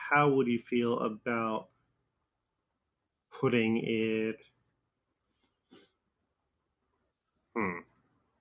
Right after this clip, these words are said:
Um,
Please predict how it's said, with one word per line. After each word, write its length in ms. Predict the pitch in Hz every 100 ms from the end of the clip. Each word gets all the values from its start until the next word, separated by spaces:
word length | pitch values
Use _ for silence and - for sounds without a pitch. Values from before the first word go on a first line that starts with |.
| _ - _ _ _ _ _ _ _ _ _ _ _ _ _ - _ -
Um, 840 | 120 117 120 117 117 110 110